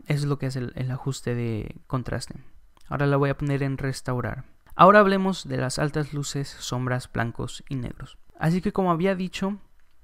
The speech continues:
podrán ver en el histograma exactamente qué área están afectando con cada uno de estos. Yo sé que muchas veces la gente se confunde o no entiende bien la diferencia entre estas, entre, por ejemplo, altas luces y blancos o sombras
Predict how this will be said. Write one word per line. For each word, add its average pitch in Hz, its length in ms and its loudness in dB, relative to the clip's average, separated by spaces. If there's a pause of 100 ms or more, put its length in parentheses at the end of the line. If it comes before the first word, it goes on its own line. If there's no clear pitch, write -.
(260)
podrán 160 360 4
ver 175 140 4
en 160 140 2
el 147 80 2
histograma 143 720 0 (100)
exactamente 156 800 -2
qué 147 240 0
área 139 180 2
están 143 240 -2
afectando 135 460 -2
con 135 140 -4
cada 127 240 2
uno 131 200 0
de 123 120 -2
estos. - 340 -4 (340)
Yo 151 80 0
sé 147 120 2
que 151 80 0
muchas 147 260 0
veces 143 460 -2
la - 180 -2
gente 139 260 -4
se 131 140 -4
confunde 156 480 -2
o 147 40 0
no 147 180 0
entiende 143 480 -2
bien 135 200 -2
la 139 80 0
diferencia 127 460 -4
entre 131 260 -4
estas, 123 360 -6 (340)
entre, 127 540 -2
por 127 160 -2
ejemplo, 131 340 -2
altas 127 300 -2
luces 139 360 -2
y 120 120 -2
blancos 127 560 -2 (500)
o 135 140 4
sombras 139 580 0